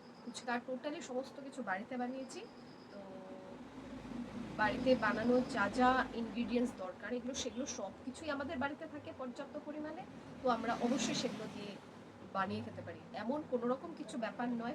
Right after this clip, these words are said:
ফুচকা বানানো। আমরা যতটা মনে করি যে এত এত ফুলছে, এত কিছু, এত টেস্টি কী করে হয়, সেটা কিছুই না। সব যা যা বাড়িতে আছে সেগুলো দিয়েই আমরা বানাতে পারবো। তো কিছুই দরকার হয় না।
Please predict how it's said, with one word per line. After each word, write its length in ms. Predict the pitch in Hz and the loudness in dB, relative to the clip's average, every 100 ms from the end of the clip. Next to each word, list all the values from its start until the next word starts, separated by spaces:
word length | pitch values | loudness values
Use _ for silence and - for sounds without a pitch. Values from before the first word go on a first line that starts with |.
| - | -6
ফুচকা 240 | - 233 | -8 -6
বানানো। 340 | 233 247 254 247 | -2 0 2 0
আমরা 160 | 202 | -2
যতটা 280 | - 254 254 | -4 -2 0
মনে 240 | 240 233 240 | 0 2 2
করি 240 | 240 233 - - - - - | 2 0 -2 -12 -14 -12 -6
যে 160 | 226 | -4
এত 300 | 220 220 - | -4 -8 -8
এত 140 | 233 240 - | -6 -6 -4
ফুলছে, 360 | 247 - 254 | -4 -2 0
এত 220 | 226 - 233 | 0 -2 -8
কিছু, 160 | 233 - | -8 -8
এত 220 | 226 262 247 | -6 -4 -2
টেস্টি 280 | 240 - - | -4 -4 -8
কী 100 | 320 | -2
করে 180 | 294 214 | 2 2
হয়, 200 | 196 160 - - - - - | 0 -8 -10 -16 -18 -18 -8
সেটা 220 | 302 285 392 - | 0 2 2 2
কিছুই 380 | 285 - 302 220 | 0 0 0 0
না। 100 | 170 - - - - - - - - - - - - - - - - | -2 -12 -16 -18 -18 -18 -18 -18 -18 -18 -16 -16 -16 -16 -16 -16 -2
সব 220 | 262 220 | 2 4
যা 180 | 208 214 | 10 10
যা 100 | 294 | 10
বাড়িতে 320 | 240 247 247 294 | 6 4 2 -4
আছে 200 | 294 339 | -2 -2
সেগুলো 340 | 247 214 294 | -2 -2 -2
দিয়েই 320 | 240 262 349 | 4 4 4
আমরা 180 | 269 202 | 2 0
বানাতে 320 | 180 170 156 170 | -4 -6 -8 -8
পারবো। 220 | 170 - - - - - - - 233 | -10 -12 -14 -14 -14 -14 -14 -12 -10
তো 80 | 220 | -6
কিছুই 260 | 285 247 349 | -4 -2 0
দরকার 340 | 269 269 311 | 2 2 0
হয় 160 | 320 | 0
না। 80 | 311 | -2